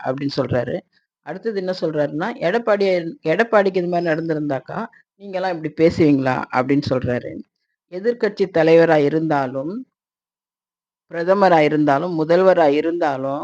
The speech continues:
காருக்குள்ள உட்கார்ந்துகிட்டு அவங்களுடைய ஆட்கள் போயிட்டு, ஒரு பொதுவான ஒருத்தர போயிட்டு அடிக்கிறாங்க, அடிக்கிறத பார்த்துக்கிட்டு இருக்கிறாங்கன்னா, எல்லாரும் கேள்வி கேட்க தான் செய்வாங்க. கண்டிப்பா கேள்வி கேட்பாங்க.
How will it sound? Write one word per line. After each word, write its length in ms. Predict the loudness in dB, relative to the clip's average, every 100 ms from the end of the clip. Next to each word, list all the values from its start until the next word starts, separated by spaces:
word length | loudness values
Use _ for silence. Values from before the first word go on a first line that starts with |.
| -6
காருக்குள்ள 520 | 0 2 2 0 2 2
உட்கார்ந்துகிட்டு 680 | 2 0 0 -4 -8 -6 -6 -6
அவங்களுடைய 420 | -2 -2 0 0 0
ஆட்கள் 400 | 0 2 0 2
போயிட்டு, 340 | -2 -2 -6 -8 -10 _ _ _ _
ஒரு 100 | -8
பொதுவான 500 | 2 4 4 4 4 4
ஒருத்தர 300 | 4 2 0
போயிட்டு 280 | 2 2 2
அடிக்கிறாங்க, 580 | 2 0 2 2 2 0 -2 0
அடிக்கிறத 460 | 0 4 2 2 0
பார்த்துக்கிட்டு 480 | 2 2 2 -2 0
இருக்கிறாங்கன்னா, 640 | -2 0 2 2 2 -2 -4 -2
எல்லாரும் 360 | 2 4 4
கேள்வி 260 | 4 4 4
கேட்க 280 | 4 2 4
தான் 220 | 0 -2
செய்வாங்க. 460 | -2 -2 -2 -6 -8 -14 _ _ _ _
கண்டிப்பா 360 | -10 -2 0 0
கேள்வி 300 | 2 0 0
கேட்பாங்க. 440 | -4 -6 -6 -12